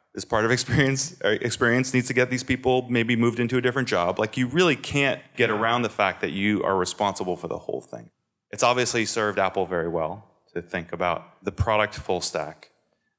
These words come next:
Uh, and I think what I'm, I'm starting to, to build at Square is a responsibility not just for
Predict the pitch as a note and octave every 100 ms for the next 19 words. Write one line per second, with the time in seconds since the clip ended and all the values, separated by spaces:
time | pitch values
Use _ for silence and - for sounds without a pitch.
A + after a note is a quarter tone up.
0 | _ F2+ E2 - G#2+ G2+ F#2+ A#2+ A2 G#2
1 | F#2+ F2+ - _ _ _ G#2 F#2+ - A#2+
2 | B2 A#2 G#2 G#2 F2+ - _ _ A2 F#2
3 | G2 F#2 F2 - G2 F2 E2 E2 F#2+ F2
4 | F#2+ F2+ - A2 - G#2 G2 F#2+ G2 -
5 | F#2+ - G2 F#2 E2+